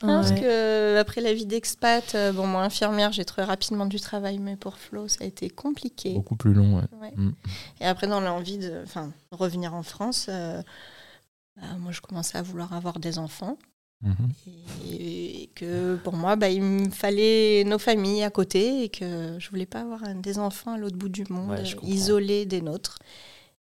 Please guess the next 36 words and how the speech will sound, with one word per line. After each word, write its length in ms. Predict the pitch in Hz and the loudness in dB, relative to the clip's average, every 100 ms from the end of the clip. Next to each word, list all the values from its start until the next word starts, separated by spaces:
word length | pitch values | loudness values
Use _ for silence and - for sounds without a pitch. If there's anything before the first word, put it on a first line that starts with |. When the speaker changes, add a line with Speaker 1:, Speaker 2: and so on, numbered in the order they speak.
| _ | _
Speaker 1:
Et 320 | 170 180 175 175 | -20 -20 -18 -10
on 260 | 175 175 | -8 -6
commençait 420 | 170 175 175 170 185 | -8 -4 -2 0 0
à 40 | |
louper 340 | 180 165 175 | -2 -2 0
aussi, 540 | 170 165 - 175 180 170 | 0 -2 -4 -4 -4 -4
euh, 80 | 160 - - - - - | -6 -10 -18 -20 -20 -8
des 100 | 190 | 0
mariages, 720 | 202 226 196 190 190 190 190 | 0 2 2 4 2 0 -2
enfin, 140 | - 196 | -2 2
des 100 | 208 | 2
Speaker 3:
Mm. 40 | |
Speaker 1:
moments 220 | 226 233 | 4 6
importants 420 | 233 233 226 254 262 | 6 4 2 2 2
pour 160 | 254 | 2
nos 200 | 214 208 | 2 4
amis. 400 | 208 202 240 262 | 2 2 0 0
Et 320 | 208 185 180 185 _ - | -2 -4 -6 -10 _ 0
Speaker 3:
Mm. 140 | - | 2
Speaker 1:
pour 80 | - | 2
moi, 100 | 214 | 0
c'était 160 | 226 208 | -4 -2
important 440 | 185 196 - 254 | -4 -6 -10 -12
qu'on 280 | 233 214 202 | -10 -10 -8
soit 220 | 190 - | -8 -6
avec 380 | 190 190 - - | -6 -6 -10 -10
eux. 100 | - - | -10 -6
Speaker 2:
Vous 260 | 214 202 208 | -4 0 4
avez 200 | 220 226 | 6 6
réemménagé 1040 | 208 220 233 233 233 226 220 226 240 247 - - | 4 8 8 8 6 6 4 6 8 6 4 0
encore 320 | 226 240 240 | 2 4 4
une 120 | 226 | 4
fois. 360 | 202 226 233 240 - | 2 6 6 6 6
Speaker 1:
Oui. 240 | 247 233 143 | 12 12 12
Speaker 3:
Oui, 100 | 113 120 - - 359 - 101 104 117 113 - - | 10 8 6 6 6 8 8 8 8 4 -2 6
réemménagé. 500 | 110 101 95 98 | 8 8 6 4